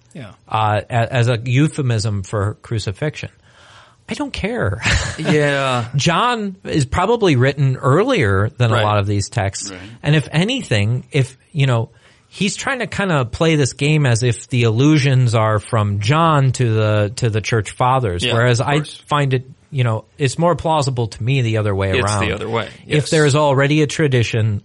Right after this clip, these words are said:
Speaker 2: that Peter was crucified,
Speaker 1: Mm-hmm.
Speaker 2: stretching his hands is the, their argument
Speaker 1: Yeah.
Speaker 2: for that being the case, then they're gonna be using that language when they talk about crucifixion.
Speaker 1: Well, it
Speaker 3: Exactly.
Speaker 2: There's nothing to suggest to me that we should be,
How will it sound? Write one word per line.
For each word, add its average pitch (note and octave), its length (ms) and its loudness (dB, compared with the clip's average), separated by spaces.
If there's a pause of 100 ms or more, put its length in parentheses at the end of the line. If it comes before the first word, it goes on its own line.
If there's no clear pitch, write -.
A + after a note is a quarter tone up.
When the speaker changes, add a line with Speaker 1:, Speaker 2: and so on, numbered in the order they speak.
Speaker 2:
that - 160 -4
Peter B2 300 0
was G#2 160 -2
crucified, G2 840 0
Speaker 1:
Mm-hmm. G#2+ 180 -14 (480)
Speaker 2:
stretching D3 640 -2
his A#2 160 0
hands B2+ 600 -2
is A2+ 280 -2
the, G2+ 500 -2
their A2+ 560 0
argument G2 680 -2
Speaker 1:
Yeah. G#2+ 260 -10
Speaker 2:
for - 200 -6
that G#2 280 -4
being A2 240 -2
the F#2+ 100 -4
case, G#2 420 -4 (400)
then C3+ 220 0
they're D3 240 4
gonna D3+ 160 0
be C3 120 -2
using B2 440 -2
that B2+ 300 -4
language A2 480 -2
when G#2+ 120 -6
they G2+ 100 -4
talk G2 280 -6
about F#2 260 -4
crucifixion. F#2+ 400 -4
Speaker 1:
Well, E3 120 0
it - 120 -4
Speaker 3:
Exactly. G2 480 -8
Speaker 2:
There's D#3 200 2
nothing F3 480 0
to D3 120 -2
suggest B2 520 -2
to B2+ 80 0
me B2+ 220 2
that A#2 180 0
we A#2+ 120 0
should G2+ 200 -4
be, G#2+ 160 -2